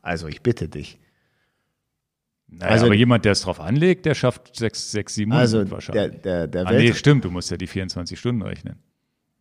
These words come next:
Speaker 2: Du musst ja noch schlafen. Aber er ist,
Speaker 1: Das
Speaker 2: glaub ich, er hat, glaub ich, immer gepennt hier von sechs bis irgendwas steht hier irgendwo.
Speaker 1: <laughs> Ja, er ist nicht dreiundzwanzig Tage ohne Schlafen durchgefahren.
Speaker 2: Sechs Uhr morgens bis dreiundzwanzig Uhr ist er gefahren.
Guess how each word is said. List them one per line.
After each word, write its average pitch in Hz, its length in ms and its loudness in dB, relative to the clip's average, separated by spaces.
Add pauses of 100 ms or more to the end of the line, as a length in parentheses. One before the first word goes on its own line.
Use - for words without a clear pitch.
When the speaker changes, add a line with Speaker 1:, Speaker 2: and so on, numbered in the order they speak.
(220)
Speaker 2:
Du 90 80 -20
musst 82 200 -8
ja 87 80 0
noch 82 120 -4
schlafen. 104 360 0 (920)
Aber 87 160 0
er 87 60 2
ist, 87 100 -6
Speaker 1:
Das 82 40 -12
Speaker 2:
glaub 85 180 0
ich, 95 40 -4
er 85 100 -2
hat, 73 100 -8
glaub 104 180 -2
ich, 120 100 -4
immer 151 180 0
gepennt 160 380 0
hier 78 260 -6
von 85 280 -4
sechs 85 240 -6
bis - 240 -6
irgendwas 82 420 -8
steht - 220 -10
hier - 80 -8
irgendwo. 82 380 -10 (160)
Speaker 1:
<laughs> - 180 -8
Ja, 107 280 0
er 98 140 0
ist - 120 -6
nicht 143 180 -2
dreiundzwanzig 123 600 -2
Tage 117 300 -4
ohne 117 260 -4
Schlafen 117 400 -6
durchgefahren. 104 600 -10 (800)
Speaker 2:
Sechs 139 280 0
Uhr 151 120 0
morgens 127 320 4
bis 123 140 -4
dreiundzwanzig 113 600 -2
Uhr 95 140 -4
ist 87 80 -8
er 98 100 -8
gefahren. - 380 -10